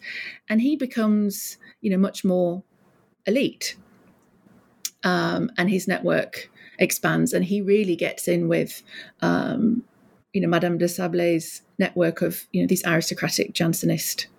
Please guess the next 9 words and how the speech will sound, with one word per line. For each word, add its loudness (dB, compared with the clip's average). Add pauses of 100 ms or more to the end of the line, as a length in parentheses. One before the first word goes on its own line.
(600)
women. 0 (440)
Um, 0
and 4
he 4
has -4
lots -2
of -10
very 2
high-ranking 0